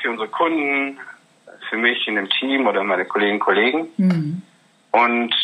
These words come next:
Speaker 1: das hat mich zumindest wach gehalten, weil ich sehr viel gelesen habe.
Speaker 2: Ja.
Speaker 1: So, und, ähm, ich habe auch diese Zeit gebraucht.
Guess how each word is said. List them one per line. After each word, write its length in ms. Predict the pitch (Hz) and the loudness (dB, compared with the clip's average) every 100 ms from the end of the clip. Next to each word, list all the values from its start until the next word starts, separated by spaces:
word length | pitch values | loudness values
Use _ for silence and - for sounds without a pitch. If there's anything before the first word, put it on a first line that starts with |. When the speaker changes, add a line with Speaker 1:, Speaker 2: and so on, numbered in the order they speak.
| - - | -4 -2
Speaker 1:
das 200 | 117 120 - - - - - | 2 2 0 -10 -12 -6 0
hat 160 | 117 | 2
mich 160 | 120 - | 0 -2
zumindest 360 | 113 110 113 - - | -2 0 -2 -4 2
wach 200 | 98 - | 2 4
gehalten, 580 | 101 98 92 90 90 82 _ _ 95 | 4 4 4 0 -8 -14 _ _ -4
weil 180 | 95 | -2
ich 60 | 98 | -2
sehr 100 | 95 | -4
viel 160 | - 98 | -2 -2
gelesen 420 | 95 95 98 95 | -2 -2 -2 -2
habe. 280 | 92 - - - _ - _ - - - - 180 | -2 -2 -8 -10 _ -20 _ -20 -20 -18 -8 -2
Speaker 2:
Ja. 260 | 190 175 | 0 2
Speaker 1:
So, 120 | 165 107 | 2 2
und, 320 | 107 110 107 | 2 0 2
ähm, 540 | 113 107 110 110 107 107 - - _ _ _ - | 4 4 2 0 -2 -4 -14 -20 _ _ _ -4
ich 140 | 101 | 2
habe 140 | 123 131 | 4 4
auch 100 | 131 | 0
diese 260 | 110 107 - | -4 -8 0
Zeit 300 | 143 - - | 0 2 -6
gebraucht. 640 | 120 104 120 - - | 0 4 4 2 -4